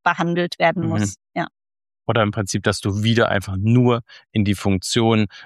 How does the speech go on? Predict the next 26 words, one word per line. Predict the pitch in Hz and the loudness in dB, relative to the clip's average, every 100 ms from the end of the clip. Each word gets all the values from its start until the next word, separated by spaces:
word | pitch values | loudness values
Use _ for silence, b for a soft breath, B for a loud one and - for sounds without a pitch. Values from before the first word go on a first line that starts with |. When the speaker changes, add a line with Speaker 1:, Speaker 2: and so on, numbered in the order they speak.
| B | B
Speaker 2:
ein | 92 | -8
funktionierender | - 110 95 110 104 101 98 | 0 -2 0 0 2 2 2
Mensch, | 101 107 - | 2 0 -2
eine | 98 | -4
funktionierende | - 107 - 107 101 101 | -2 -4 -2 -2 0 0
Mama, | 98 104 110 101 B B _ | 0 2 0 -2 B B _
ein | 107 98 | -4 -4
funktionierender | - 110 95 104 104 104 101 98 101 110 | -2 -2 -2 0 2 2 2 2 2 2
Arbeitnehmer, | 104 107 101 101 104 104 98 95 _ _ _ | 0 0 2 2 2 2 2 -2 _ _ _
äh, | 104 101 | -2 -2
dass | 98 98 | 0 -2
du | - | -2
in | 104 | -2
Speaker 1:
Ja. | 104 | 0
Speaker 2:
die | 107 | 0
Rolle | 101 101 98 | 2 2 2
einfach | 92 95 | 0 -4
direkt | 92 92 95 - | -4 -2 -4 -4
wieder | 95 92 | -2 -2
kannst. | - 92 - - _ B B B B - | -2 -6 -6 -18 _ B B B B 0
Wie | 123 | 4
würdest | 156 151 - | 4 2 0
du | |
den | 143 123 | 0 0
Stress | - - 147 - | -2 -2 -4 -4
definieren? | 95 - 92 92 92 | -4 0 2 4 4